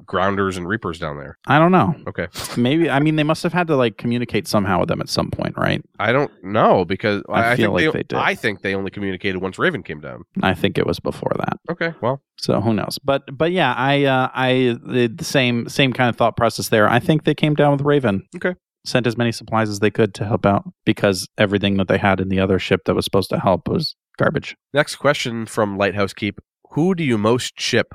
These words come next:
Speaker 2: Jasper, I guess. I don't know. What does this question even mean? I don't understand. <laughs>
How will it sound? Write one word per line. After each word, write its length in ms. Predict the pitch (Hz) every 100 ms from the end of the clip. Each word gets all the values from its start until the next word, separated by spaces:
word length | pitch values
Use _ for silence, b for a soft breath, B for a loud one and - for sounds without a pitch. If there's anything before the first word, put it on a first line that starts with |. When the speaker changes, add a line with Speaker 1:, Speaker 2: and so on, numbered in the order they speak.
| _ _ _ _ _ _ -
Speaker 2:
Jasper, 560 | 104 104 - 143 147 -
I 120 | - 139
guess. 360 | 143 147 - -
I 140 | 101
don't 140 | 101 98
know. 120 | 90
What 120 | 95
does 100 | 101
this 100 | 117
question 300 | - 104 107
even 180 | 92 90
mean? 180 | 85 85
I 80 |
don't 160 | 87 87
understand. 440 | 87 - - -
<laughs> 40 | -